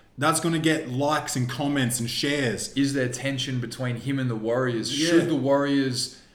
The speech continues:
Speaker 2: have played him? Did they mismanage him?
Speaker 1: Yeah.
Speaker 2: Like, there's two sides to every story, and generally the media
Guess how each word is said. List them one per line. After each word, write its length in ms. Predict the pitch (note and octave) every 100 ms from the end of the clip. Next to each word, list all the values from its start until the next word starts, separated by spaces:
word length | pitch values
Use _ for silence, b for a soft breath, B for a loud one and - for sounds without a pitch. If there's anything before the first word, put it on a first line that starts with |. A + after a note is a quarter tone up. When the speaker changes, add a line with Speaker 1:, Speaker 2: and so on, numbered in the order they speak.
| -
Speaker 2:
have 480 | - A#2 A#2 A2 -
played 420 | - B2 C3+ B2
him? 280 | A#2+ G2 G2+
Did 280 | D3 C#3+ B2+
they 160 | C3+ B2+
mismanage 760 | B2+ A#2+ A#2+ A2+ A#2+ B2 B2
him? 160 | A2+ G#2+
Speaker 1:
Yeah. 140 | B2
Speaker 2:
Like, 120 | A#2 - - - _ - - _ _ B B B B B
there's 200 | C#3 C#3+
two 200 | - G#3
sides 340 | G3+ F#3 F3 F3
to 100 | E3+
every 260 | E3 D3 C3+
story, 600 | - D3 D3 B2+ C3+ C3
and 300 | C3 B2+ A#2+
generally 840 | B2 C#3+ D3+ D#3 C#3 B2+ D3 F3+ B B -
the 60 |
media 640 | B2+ C3+ D3 C#3 A#2 C3